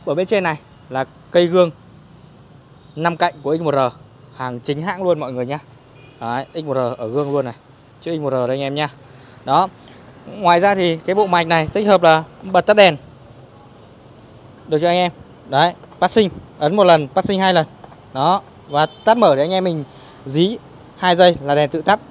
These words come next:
Về cái phần, à, tắt mở đèn. Ngoài ra thì, à, ở trên chiếc xe này thì mình cũng nâng cấp luôn cho em trai là cái, cái form biên gọt.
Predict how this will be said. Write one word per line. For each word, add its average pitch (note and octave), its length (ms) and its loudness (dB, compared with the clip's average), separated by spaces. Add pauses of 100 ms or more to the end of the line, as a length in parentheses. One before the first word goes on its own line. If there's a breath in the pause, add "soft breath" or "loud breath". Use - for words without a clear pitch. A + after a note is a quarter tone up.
(460)
Về D3 120 -2
cái E3+ 120 -2
phần, E3+ 180 -2
à, D3 220 0 (460)
tắt G#3 120 -4
mở F3+ 100 -2
đèn. D#3 220 0 (320)
Ngoài F#3+ 140 2
ra A#3 220 2
thì, G3+ 280 2
à, F3+ 200 8
ở D3 140 0
trên G3+ 160 -4
chiếc B3+ 160 -8
xe A3+ 140 -4
này E3+ 200 -6 (100)
thì E3+ 80 -6
mình E3+ 160 -4
cũng G#3+ 120 -8
nâng G#3 140 -4
cấp A#3 160 -4
luôn A3 140 -2
cho G#3+ 120 -4
em G3 100 -4
trai G3+ 240 -4 (400 loud breath)
là D3 140 -2
cái, E3+ 180 0 (520)
cái F#3 220 0 (320)
form G3+ 160 2
biên G3 140 2
gọt. F3 200 4